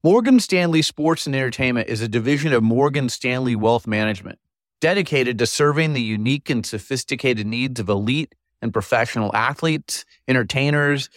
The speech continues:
executives, creators, and other top talent and professionals in the sports and entertainment industry. They deliver the education, strategies, and expertise you need to help advance your financial game plan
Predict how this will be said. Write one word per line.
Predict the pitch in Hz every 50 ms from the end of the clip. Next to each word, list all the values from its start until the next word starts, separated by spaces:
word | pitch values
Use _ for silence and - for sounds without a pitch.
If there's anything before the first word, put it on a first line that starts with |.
| - _ -
executives, | 120 123 98 95 123 123 123 - - 147 135 135 127 120 -
creators, | - - - 113 117 120 123 127 131 127 127 120 - _ _ _ _ -
and | 120 123
other | 92 135 143 151 147
top | 131 - - 131 127 120 - -
talent | - - 120 120 127 127 120 -
and | - 107
professionals | - 113 104 - 127 120 123 - - 143 139 135 139 127 - _ _ _ _ -
in | 131 127
the | 123 107
sports | - - - - 135 139 151 151 - - 127
and | 113 98
entertainment | 117 120 123 127 110 - - 113 113 113 117 - -
industry. | 110 104 98 95 - - - - - - - _ _ _ _ _ _ _
They | - 170 196 214
deliver | 185 196 180 160 156 139 139 135
the | 120 110 113
education, | 117 107 104 107 - - 139 143 139 - - 151 147 143 139 135
strategies, | - - - 156 151 147 147 151 143 120 131 143 143 143 131 123
and | 107 - -
expertise | 147 151 - - - - 135 123 - - 147 147 139 - -
you | 143 135
need | 123 127 139 151 147 139
to | 120
help | 117 139 143 - 139
advance | 117 104 104 123 131 135 123 - -
your | 123 143 151
financial | 147 - - 123 123 113 113 113 113 104 - 113 107
game | 107 117 110 107 107 107 -
plan | - 113 113 - 104 -